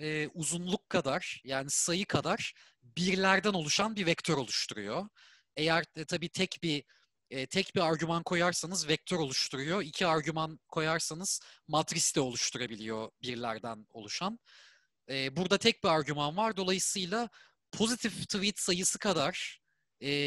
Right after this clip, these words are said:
yan yana birlerden oluşan burada bir, e, vektör oluşturuyoruz.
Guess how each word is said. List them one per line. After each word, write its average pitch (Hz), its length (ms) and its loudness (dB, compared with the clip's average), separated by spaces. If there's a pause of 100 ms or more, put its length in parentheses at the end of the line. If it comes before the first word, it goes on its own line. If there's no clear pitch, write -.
(180)
yan 180 240 6
yana 208 280 2
birlerden 190 500 4
oluşan 190 500 2
burada 175 260 -2
bir, 214 320 -2
e, 160 340 0
vektör 170 320 4
oluşturuyoruz. 98 880 -6